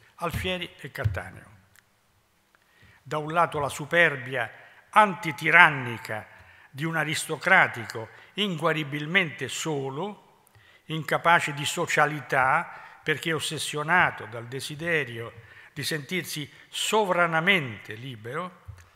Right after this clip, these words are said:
Alfieri, attraverso, virgolette, una idealizzazione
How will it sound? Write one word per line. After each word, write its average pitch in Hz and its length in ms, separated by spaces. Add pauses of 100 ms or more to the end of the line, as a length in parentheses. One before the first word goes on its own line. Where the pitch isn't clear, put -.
(200)
Alfieri, 190 680 (580)
attraverso, 165 960
virgolette, 131 580
una 143 360 (280)
idealizzazione 170 1300